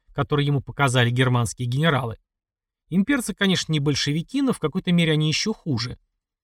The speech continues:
Хозяева Британской империи на протяжении столетий не признавали равными себе не только каких-нибудь негров и китайцев – но и таких же, как они, белокожих и рыжеволосых ирландцев, да и нацизм гитлеровского образца также родился в Великобритании.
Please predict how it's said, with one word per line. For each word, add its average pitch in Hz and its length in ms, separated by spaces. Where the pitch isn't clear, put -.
Хозяева 135 460
Британской 135 560
империи 151 340
на 135 120
протяжении 127 460
столетий 135 500
не 135 80
признавали 135 500
равными 135 400
себе 131 360
не 180 100
только 226 240
каких-нибудь 143 560
негров 135 380
и 117 60
китайцев – 120 580
но 147 80
и 160 40
таких 240 340
же, 170 60
как - 160
они, 180 180
белокожих 156 680
и 151 40
рыжеволосых 143 640
ирландцев, 220 540
да 214 120
и 285 40
нацизм 196 520
гитлеровского 139 640
образца 143 460
также 151 340
родился 123 460
в 117 40
Великобритании. 120 800